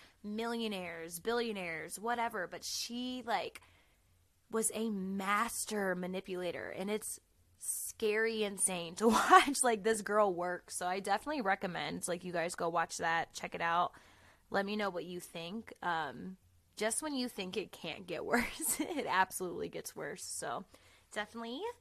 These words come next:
check that out and let me know what you guys think. Maybe you'll watch it in a day like I did. I'm really starting to think that I have no life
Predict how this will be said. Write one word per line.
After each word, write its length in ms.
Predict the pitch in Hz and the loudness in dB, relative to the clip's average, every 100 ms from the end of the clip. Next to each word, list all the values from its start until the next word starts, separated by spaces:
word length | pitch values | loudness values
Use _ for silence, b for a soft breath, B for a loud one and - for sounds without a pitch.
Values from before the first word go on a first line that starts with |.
| - - | -18 -12
check 220 | 208 - | -10 0
that 160 | 233 | 2
out 300 | 175 190 190 | 4 2 2
and 80 | 175 | -2
let 80 | 196 | -6
me 100 | 190 | -8
know 80 | 180 | -10
what 80 | 175 | -8
you 60 | |
guys 180 | 175 180 | -8 -8
think. 280 | - 180 180 | -10 -12 -8
Maybe 200 | 196 220 | -8 -4
you'll 160 | 294 208 | 0 2
watch 240 | 185 180 | 2 2
it 80 | 175 | -6
in 100 | 175 | -8
a 60 | |
day 220 | 170 156 151 | -8 -8 -8
like 200 | 165 - | -8 -8
I 120 | 107 | -8
did. 240 | 107 107 185 _ - - _ _ _ - | -8 -10 -14 _ -20 -20 _ _ _ -8
I'm 160 | 208 247 | -4 -2
really 200 | 240 320 | -2 -2
starting 260 | - 247 | -2 -2
to 80 | 208 | -4
think 220 | 208 196 | -8 -6
that 100 | 190 | -4
I 60 | 180 | -2
have 200 | 185 180 | -2 -4
no 220 | 175 160 | -4 -6
life 320 | 160 135 104 | -6 -6 -8